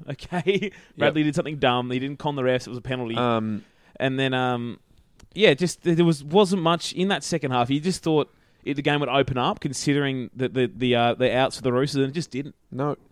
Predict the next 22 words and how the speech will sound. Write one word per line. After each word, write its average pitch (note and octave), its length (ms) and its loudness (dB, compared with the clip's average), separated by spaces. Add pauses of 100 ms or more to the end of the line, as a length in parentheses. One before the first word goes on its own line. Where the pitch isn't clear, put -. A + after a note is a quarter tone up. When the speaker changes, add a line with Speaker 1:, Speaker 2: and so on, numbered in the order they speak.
(300)
Speaker 2:
Uh, D#3 160 8
Pappenhausen, C#3 720 2
he's E3 140 -6
pretty F#2 200 -8
good. C3 220 -6 (260)
Speaker 1:
Mate. C3 320 2 (440)
Speaker 2:
Imagine E3 300 -2
not D#3+ 140 2
signing B2+ 280 2
him D3 140 -2
if D3 100 -4
you A2+ 60 0
had G2 80 0
the F#2+ 80 -8
chance. - 380 -14 (260)
Speaker 1:
I, E3 160 6
yeah, E3 140 6
we D#3 100 4
don't A#3+ 140 4
know A#3 120 2
how G#3+ 140 6
true D3+ 580 6